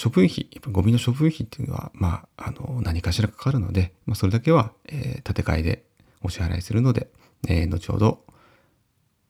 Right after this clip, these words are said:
まあ、あの、クライアントさん、クライアントさんからね、えー、ご負担くださいということでお願いはしてあります。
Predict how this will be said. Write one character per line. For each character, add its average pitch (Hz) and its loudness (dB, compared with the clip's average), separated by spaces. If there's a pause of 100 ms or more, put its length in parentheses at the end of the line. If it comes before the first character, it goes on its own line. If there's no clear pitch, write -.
(240)
ま - -2
あ、 - 0
あ - -4
の、 - -4
ク - 0
ラ 85 2
イ 82 -2
ア - -8
ン - -6
ト - -10
さ - -10
ん、 - -10
ク - -2
ラ 82 2
イ 82 0
ア 85 -2
ン 90 -4
ト - -10
さ - -8
ん - -6
か - -14
ら 113 -2
ね、 131 2 (140)
え 87 2
ー、 - 0
ご - -2
負 85 -2
担 - -6 (360)
く - -16
だ - -20
さ 120 -2
い 127 0
と - -4
い - 0
う - -
こ 101 2
と 113 6
で 107 2
お - -2
願 85 2 (100)
い - -6
は 147 -8 (120)
し - -16
て - -8
あ - -10
り 101 -4
ま 90 0
す。 - -10